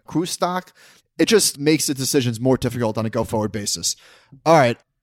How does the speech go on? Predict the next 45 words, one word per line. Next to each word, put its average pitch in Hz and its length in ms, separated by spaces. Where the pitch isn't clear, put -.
I 151 120
have 170 120
been 208 160
maintaining 190 440
consistent 170 440
allocations 160 520
into 131 160
a 117 40
Betterment 151 680
general 139 360
investing 135 380
account, 139 320
ninety 127 320
ten, 170 380
twice - 280
a - 20
month 160 180
during 143 180
all 120 120
this 110 100
turmoil. 175 480
I 139 120
was 139 120
wondering 214 300
if 175 100
it 170 60
would 156 100
be 143 80
a 127 80
good 135 160
idea 151 220
to 139 80
put - 120
more 139 220
money 170 260
into 147 160
the 127 60
account 110 260
now 143 200
because 131 260
the 120 60
market 127 220
is 113 120
relatively 110 400
low 180 380